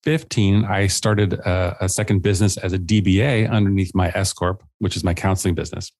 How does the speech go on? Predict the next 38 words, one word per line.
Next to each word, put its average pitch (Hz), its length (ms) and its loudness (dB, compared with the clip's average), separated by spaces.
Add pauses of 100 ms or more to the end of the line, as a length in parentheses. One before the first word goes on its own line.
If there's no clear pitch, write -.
(320)
And 98 320 0 (640)
I 113 100 -2
didn't 113 220 4
know 104 160 2
that 98 140 2
it 101 40 2
was 95 160 2
gonna 95 160 2
turn 101 180 0
into 95 200 2
a 90 60 0
full-fledged 92 560 -2
business, 92 400 -2
which 87 140 -6
is 82 120 -2
now 87 360 -4
Productive 87 360 -2
Therapist 80 440 -4
or 85 140 -2
has 85 240 -4
been 87 180 0
Productive 87 360 -2
Therapist. - 420 -8 (560)
Um, 95 420 2 (100)
and 107 200 4
then 98 580 2 (800)
in 104 300 4
twenty 104 440 2
twenty-one, 110 880 2
I 110 80 -2
actually 95 240 -2
split 107 340 0
it 95 80 4
out 95 160 0
into 90 160 0
a 80 40 0
separate - 440 -4
corporation. 90 680 -4